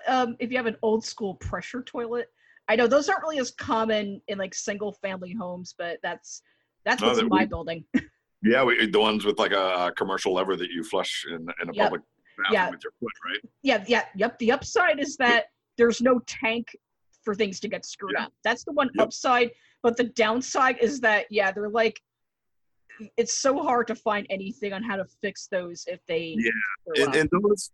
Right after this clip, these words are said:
Speaker 2: are something, as far as trying to perform a repair, those are, uh, definitely not for the faint of heart, because they're
Speaker 1: Yeah.
Speaker 2: connected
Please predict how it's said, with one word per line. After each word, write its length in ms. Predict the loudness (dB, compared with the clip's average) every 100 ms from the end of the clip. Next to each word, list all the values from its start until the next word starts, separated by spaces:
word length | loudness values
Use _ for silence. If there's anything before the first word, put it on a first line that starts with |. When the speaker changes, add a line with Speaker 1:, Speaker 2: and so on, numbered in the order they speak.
| 2
Speaker 2:
are 300 | 4 6 4
something, 480 | 0 0 2 0 -2 -6
as 100 | -2
far 300 | 0 2 2
as 400 | 2 2 0 -2
trying 320 | 0 0 -2
to 60 | -6
perform 400 | -8 -4 -4 -4
a 60 |
repair, 560 | -8 -6 -4 -2 -2 -4 _ _ _ _ _
those 420 | 2 4 4 2
are, 320 | 0 2 0
uh, 520 | -2 -4 -4 -2 -4 -6 _ _ _ _ -18 -8
definitely 420 | -6 -4 -6 -6
not 360 | -6 -6 -6
for 100 | -4
the 120 | -4 -2
faint 260 | -4 -6
of 120 | -6
heart, 300 | -4 -2 -4 _ -10
because 540 | -4 -4 -4 -6 -12 -12 -16 _ 0
they're 300 | 4 4 2
Speaker 1:
Yeah. 60 | 0
Speaker 2:
connected 340 | 0 -4